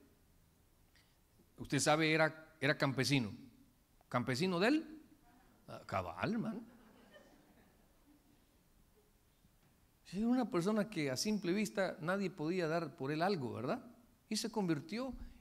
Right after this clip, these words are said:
en un gran líder para el pueblo de Israel. Sí, un campesino. Eh, mire, eh, por eso nunca hay que menospreciar a la gente. David llegó a ser rey, él era pastor de ovejas. Entonces, ¿hasta dónde puede llegar usted de la mano con Dios?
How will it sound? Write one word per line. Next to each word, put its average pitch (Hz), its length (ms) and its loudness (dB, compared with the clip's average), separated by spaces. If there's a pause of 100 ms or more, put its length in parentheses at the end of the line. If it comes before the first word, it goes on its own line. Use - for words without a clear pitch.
en 127 200 0
un 170 220 0
gran 147 320 0
líder 214 480 0
para 113 160 0
el 110 80 -2
pueblo 110 300 -2
de 110 100 -6
Israel. 104 420 -10 (2000)
Sí, - 120 -6
un 214 120 0
campesino. 190 640 0 (200)
Eh, 147 100 -8
mire, 151 680 2
eh, - 340 -16
por 139 140 2
eso 185 240 2
nunca 196 260 0
hay 190 80 0
que 180 100 0
menospreciar 160 540 0
a 185 40 4
la 170 120 2
gente. 208 400 -2
David 147 380 4
llegó 175 240 4
a 190 40 4
ser 175 200 0
rey, 214 200 0
él 185 120 2
era 202 240 2
pastor 185 340 0
de 175 80 -2
ovejas. - 680 -6 (1300)
Entonces, 226 340 -4
¿hasta 175 280 -2
dónde 254 280 2
puede 226 280 0
llegar 190 280 2
usted 220 260 0
de 202 60 0
la 170 100 0
mano 185 260 0
con 139 200 -2
Dios? 190 420 -6